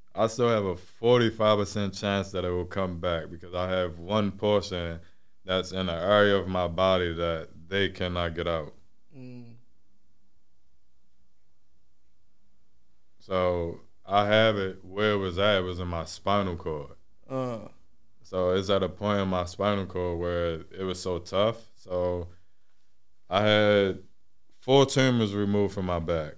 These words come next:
Speaker 1: I had lung surgery because it spread to my lung, which a lot of people don't know.
Speaker 2: Yeah.
Speaker 1: So I had lung surgery because I had a, a small tumor in my lung.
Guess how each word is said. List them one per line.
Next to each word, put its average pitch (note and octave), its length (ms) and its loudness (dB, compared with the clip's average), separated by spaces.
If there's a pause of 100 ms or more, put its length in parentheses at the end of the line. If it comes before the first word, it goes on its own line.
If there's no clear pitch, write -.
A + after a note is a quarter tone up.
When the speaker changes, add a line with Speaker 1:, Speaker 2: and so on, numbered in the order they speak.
(220)
Speaker 1:
I F#2 60 -8
had F#2 360 2
lung A#2 320 4
surgery G2+ 580 4
because F#2+ 580 0
it F2 180 -8
spread G2 320 2
to F#2 120 -2
my F2+ 140 -2
lung, E2+ 440 -4 (120)
which F#2 240 -8
a E2+ 60 -2
lot F2+ 220 2
of F2 80 -6
people E2+ 220 -4
don't E2 280 -4
know. D#2 260 -8 (240)
Speaker 2:
Yeah. B2 340 -10 (260)
Speaker 1:
So F#2 220 -6
I F#2 80 0
had F#2+ 180 4
lung G2+ 360 2
surgery A#2 540 2
because G2 280 -2
I F2+ 160 2
had F2 280 0 (340)
a, D#2+ 320 -4 (420)
a E2 40 -16
small F#2+ 480 4
tumor G2 420 0
in F#2 80 0
my F2 160 -2
lung. F#2+ 420 -2